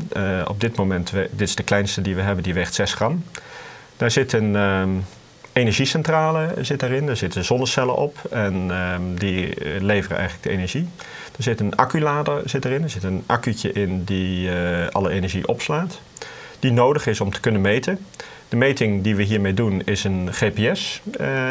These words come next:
dus hij communiceert met de satellieten om te bepalen waar op aarde die zit en ook op wat voor hoogte die zich bevindt. Eh, we kunnen ook snelheid ermee meten, net zo eigenlijk als, als je TomTom.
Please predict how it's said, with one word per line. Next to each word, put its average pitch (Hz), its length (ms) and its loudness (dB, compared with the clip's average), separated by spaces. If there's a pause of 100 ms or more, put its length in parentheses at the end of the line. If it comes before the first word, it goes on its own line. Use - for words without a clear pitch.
dus 110 220 -2
hij 92 500 0
communiceert 110 580 2
met 98 140 -2
de - 60 -6
satellieten 110 540 -4
om 95 300 -2 (360)
te 120 100 -2
bepalen 101 680 0 (100)
waar 110 380 2
op - 220 -2
aarde 101 280 0
die 95 140 -2
zit - 200 -2
en 135 100 -2
ook 98 120 -2
op 92 100 -4
wat 98 140 0
voor 92 140 -2
hoogte 156 640 0
die 151 120 -2
zich - 200 -4
bevindt. 165 400 -2 (720)
Eh, 110 140 0
we 98 80 2
kunnen 87 220 0
ook - 60 -4
snelheid 143 540 2
ermee 139 240 0
meten, 135 420 0
net 110 140 0
zo - 80 -2
eigenlijk 95 320 -2
als, - 180 -8
als - 200 -6
je 104 120 -6
TomTom. 147 460 0